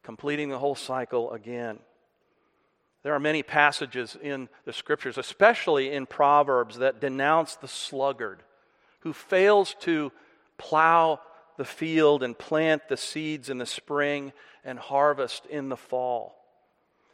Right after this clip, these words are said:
And farmers must be patient. Eventually, they will receive the reward, the fruits of their labors.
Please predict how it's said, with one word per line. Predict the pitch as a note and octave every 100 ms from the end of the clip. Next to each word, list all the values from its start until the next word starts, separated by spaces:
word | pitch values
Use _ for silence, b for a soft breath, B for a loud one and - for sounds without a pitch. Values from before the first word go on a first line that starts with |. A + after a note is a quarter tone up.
| _
And | E3+
farmers | G3 A#3+ C4 F#3+
must | F#3 G3+ -
be | G3 F3+ b b b
patient. | - G3+ A3+ G3+ - C#3+ - - _ b b b b b
Eventually, | D#3+ D#3+ B3+ C#4+ - A3 D#3+
they | E3
will | E3 D3+
receive | D3+ - - A#3+ B3+ G#3 - B B C#3
the | D#3
reward, | D3+ D3+ D3 F#3 G#3 C#3+
the | C#3+
fruits | - - G#3+ A3+ G3 -
of | D3
their | D3+ D3
labors. | C#3 E3 G3+ F#3 C#3 B2 - -